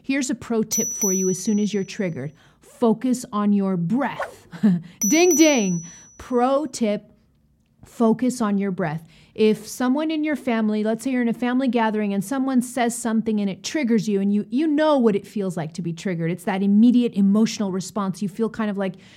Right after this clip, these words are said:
your emotions are uncontrolled, or maybe you feel anger or shame or guilt.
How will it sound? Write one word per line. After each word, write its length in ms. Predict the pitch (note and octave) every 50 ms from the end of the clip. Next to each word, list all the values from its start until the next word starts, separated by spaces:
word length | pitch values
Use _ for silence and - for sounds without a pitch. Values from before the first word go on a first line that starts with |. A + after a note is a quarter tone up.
| - - _
your 180 | G#3 A#3+ A3+ G#3
emotions 500 | G3+ G#3+ A3+ A#3 A3+ A3+ A3+ G#3+ F#3 G#3+
are 100 | G#3+ G3+
uncontrolled, 640 | G#3 G3 - G3+ G3+ - - A3 G#3+ G#3 G3+ G3
or 60 | G3
maybe 240 | G3 G3+ G#3 F#3+ G3+
you 100 | G3+ G3+
feel 240 | - - G#3 G3 - -
anger 360 | A3+ A#3 G#3+ G#3 G#3 G3+ -
or 80 | - F#3+
shame 400 | - - - B3+ G#3+ G#3 G3+ G3
or 80 | G3
guilt. 320 | F#3 E3 A#3 A3+ G#3 F#3+